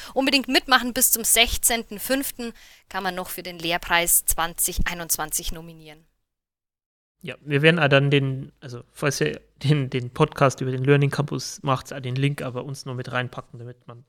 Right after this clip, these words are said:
Speaker 2: auch findet. Ähm, du hast gesagt, äh, dass im Prinzip der Lehrpreis über Videobotschaft vermittelt wird. Wo findet man das Video? Oder ist das schon online? Oder wo wird das veröffentlicht?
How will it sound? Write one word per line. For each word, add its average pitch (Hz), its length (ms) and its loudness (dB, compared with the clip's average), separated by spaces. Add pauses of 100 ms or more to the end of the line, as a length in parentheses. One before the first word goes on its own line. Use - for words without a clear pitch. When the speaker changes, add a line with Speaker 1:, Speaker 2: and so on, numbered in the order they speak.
(100)
Speaker 2:
auch - 80 -20
findet. 156 320 2 (400)
Ähm, 156 240 4
du 170 60 6
hast 170 140 6
gesagt, 190 260 2
äh, 156 120 8 (120)
dass - 380 -4
im 147 100 -14
Prinzip 151 300 -10
der 139 100 2
Lehrpreis 139 400 4
über 131 400 2
Videobotschaft 196 1700 0
vermittelt 170 400 4
wird. 160 240 6
Wo 143 60 2
findet 180 340 4
man 165 120 4
das 143 180 -4
Video? 175 340 -4 (140)
Oder 135 100 -14
ist 135 140 -16
das 135 80 -16
schon - 120 -20
online? 190 420 2
Oder 127 360 -6
wo 131 140 -6
wird 135 160 -4
das - 80 -12
veröffentlicht? - 600 -10